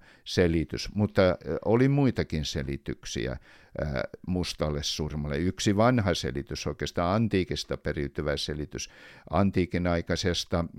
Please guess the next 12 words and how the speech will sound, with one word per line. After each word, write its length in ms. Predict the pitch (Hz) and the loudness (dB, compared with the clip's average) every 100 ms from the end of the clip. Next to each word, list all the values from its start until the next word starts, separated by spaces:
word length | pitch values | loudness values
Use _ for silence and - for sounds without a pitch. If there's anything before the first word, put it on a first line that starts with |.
| 78 | -4
voi 200 | 80 87 | 0 0
sanoa, 380 | - 90 87 85 - - - - | 0 0 2 0 -4 -20 -20 -2
Ateenan, 640 | 90 - 110 104 95 85 | 0 4 4 6 4 0
ö, 40 | 62 78 50 - | -2 -4 -4 0
taudista 640 | 90 85 87 80 76 - 85 | 4 4 2 0 -2 -2 0
jo 160 | 87 | 0
silloin 360 | - 87 90 85 | 0 -2 0 2
neljäsataakolmekymmentä 2250 | 90 90 85 - 82 85 82 78 - - _ 95 101 90 85 _ 101 107 101 82 78 82 | 2 2 0 -2 -2 2 2 0 -6 -20 _ 4 6 4 0 _ 2 4 2 0 0 0
ennen 340 | 85 90 95 95 | 0 2 2 2
ajanlaskumme 640 | 85 73 73 - 87 80 | 0 0 -4 -6 -4 -2
alkua, 480 | 78 76 - 73 76 | -2 -4 -4 -4 -2
niin, 300 | 80 80 73 | -2 -2 -4